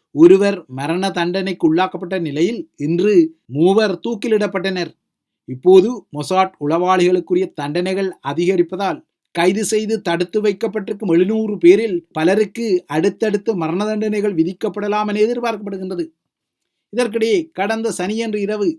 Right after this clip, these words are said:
ஈரானின் மூன்று அணுசக்தி நிலையங்கள் மீது அமெரிக்கா நடத்திய தாக்குதல்கள் ஈரானிய அணுசக்தி திட்டத்தின் முக்கியமான கூறுகளை அளிக்கவில்லை என அமெரிக்க உளவுத்துறை வழங்கிய மதிப்பீடு ட்ரம்புக்கு சீற்றத்தை ஏற்படுத்தியுள்ளது. ஃபோர்டோ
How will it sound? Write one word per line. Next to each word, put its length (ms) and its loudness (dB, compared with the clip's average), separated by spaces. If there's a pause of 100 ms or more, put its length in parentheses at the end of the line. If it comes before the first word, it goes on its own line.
(320)
ஈரானின் 540 0
மூன்று 380 0
அணுசக்தி 520 -4
நிலையங்கள் 460 0
மீது 240 -4
அமெரிக்கா 460 -4
நடத்திய 380 -6
தாக்குதல்கள் 640 -2 (300)
ஈரானிய 480 4
அணுசக்தி 480 -2
திட்டத்தின் 540 -2
முக்கியமான 560 0
கூறுகளை 500 2 (200)
அளிக்கவில்லை 560 2
என 120 -2 (440)
அமெரிக்க 500 0
உளவுத்துறை 600 4
வழங்கிய 440 0
மதிப்பீடு 540 -2 (320)
ட்ரம்புக்கு 560 0
சீற்றத்தை 640 0
ஏற்படுத்தியுள்ளது. 640 -2 (560)
ஃபோர்டோ 360 8